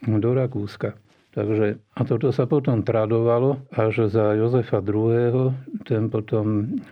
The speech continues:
Švajčiarov rozpustil. No ale niektorí zostali strážiť napríklad na Pražskom hrade, aj v Holíči, e, na zámku a tie, tá tradícia tam jednoducho bola.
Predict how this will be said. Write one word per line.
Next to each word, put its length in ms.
Švajčiarov 720
rozpustil. 800
No 240
ale 240
niektorí 480
zostali 480
strážiť 720
napríklad 640
na 160
Pražskom 560
hrade, 480
aj 160
v 80
Holíči, 560
e, 40
na 400
zámku 560
a 240
tie, 320
tá 160
tradícia 640
tam 240
jednoducho 480
bola. 400